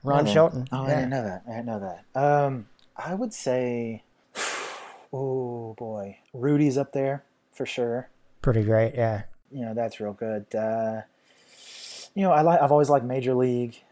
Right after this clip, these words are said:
Speaker 2: You know, it's a little, you know, it's got the, sort of the, the funny humor stuff, but
Speaker 1: It's fun.
Speaker 2: you
Speaker 1: I
Speaker 2: know,
Speaker 1: enjoy
Speaker 2: it's,
Speaker 1: it.
Speaker 2: it makes it fun. And, you know, I think one sports movie, honestly, that I really do like a lot, too, is Draft Day with Kevin Costner. I really do like, I don't know if you've ever seen that.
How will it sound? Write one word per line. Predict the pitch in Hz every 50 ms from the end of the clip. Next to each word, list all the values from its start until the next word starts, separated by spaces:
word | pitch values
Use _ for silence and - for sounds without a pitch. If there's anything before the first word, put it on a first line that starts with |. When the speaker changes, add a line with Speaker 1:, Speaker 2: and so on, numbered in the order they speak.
| 127 113 _ _ _ -
Speaker 2:
You | 139 127
know, | 127 127 123 127
it's | 127 -
a | 151 139
little, | 135 135 127 131 131 127 131 139 135 -
you | 143 139
know, | 127 123
it's | 127 123 -
got | 135 127 127
the, | - 127 127 127 117 - - _
sort | - - 135 127 131
of | 123
the, | 131 120 - _ -
the | 135 135
funny | - - 139 131 131 123
humor | 117 - 131 123 120 123 117
stuff, | - - - 123 113 117 117 - - _
but | - 117 113 113 - - _ -
Speaker 1:
It's | - 208 - -
fun. | 190 196 185 131 113 120
Speaker 2:
you | - 127
Speaker 1:
I | - 131
Speaker 2:
know, | 120
Speaker 1:
enjoy | 123 135 139
Speaker 2:
it's, | 139 143
Speaker 1:
it. |
Speaker 2:
it | 143 147
makes | 151 143 -
it | 165 151
fun. | - - 120 120 120 120 127 131
And, | 123 117 120 - - - - -
you | 139 143
know, | 147 127
I | 127
think | - - 254 190
one | 147 131 135 151 170 185 180
sports | - - - 139 139 135 -
movie, | 143 135 127 123 127 127
honestly, | - 120 127 139 160 156 - - 131 117
that | 107 113 117 117
I | 117 110 110
really | 113 113 127 151 175 170 139
do | 107 127 127 123
like | 123 117 117 113 - -
a | 110
lot, | 110 110 110 - -
too, | - 139 139 139 135 131 123 117 - -
is | 113 110 107 104 104
Draft | 101 - 101 107 120 139 135 - -
Day | 87 82 78 92
with | 98 98 -
Kevin | - 117 104 98 92
Costner. | - 113 110 107 98 - - - - -
I | 123
really | 127 120 113 117 135 151 156 139
do | 117 123 120
like, | 110 113 113 110 -
I | -
don't | 139 156
know | 151
if | 127 131
you've | 131 117
ever | 127 135 135 147
seen | 139 - 156 143 147 139
that. | 120 110 107 104 95